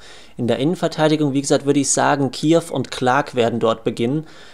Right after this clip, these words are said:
Ähm, ich sehe beide etwas stärker und wie gesagt, O'Shea inzwischen beim A F C Sunderland unter Vertrag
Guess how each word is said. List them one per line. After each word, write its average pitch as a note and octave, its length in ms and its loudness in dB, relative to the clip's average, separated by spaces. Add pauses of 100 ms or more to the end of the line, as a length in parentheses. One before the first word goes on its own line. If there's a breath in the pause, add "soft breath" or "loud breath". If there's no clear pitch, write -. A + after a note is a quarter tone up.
(320 loud breath)
Ähm, A#2+ 280 0
ich A2+ 120 -6
sehe C3 200 4
beide C3 320 2
etwas - 260 0
stärker C#3 380 0
und B2+ 100 0
wie C3+ 80 -2
gesagt, C3+ 240 2
O'Shea C#3 460 0
inzwischen C#3 400 -4
beim B2 140 0
A - 20 -10
F C3 180 0
C - 160 -2
Sunderland C3+ 540 0
unter C#3 180 -2
Vertrag B2+ 460 -2